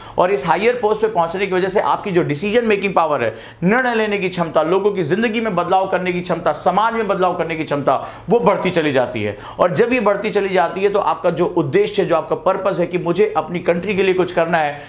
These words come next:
society के लिए कुछ करना है, लोगों की जिंदगी में एक positive change लेकर आना है,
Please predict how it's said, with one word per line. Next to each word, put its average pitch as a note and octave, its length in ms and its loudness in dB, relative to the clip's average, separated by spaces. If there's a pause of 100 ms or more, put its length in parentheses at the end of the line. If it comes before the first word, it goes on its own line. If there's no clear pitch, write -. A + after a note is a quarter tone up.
society G3+ 440 0
के G#3 80 0
लिए G3+ 100 4
कुछ F#3+ 180 0
करना F3 240 0
है, F#3 120 2
लोगों G3 280 2
की F#3+ 120 -2
जिंदगी F#3 340 -2
में G3 100 0
एक F#3+ 120 -4
positive G3 380 2
change F3+ 240 0
लेकर F3+ 240 2
आना D3+ 180 0
है, D3 160 -2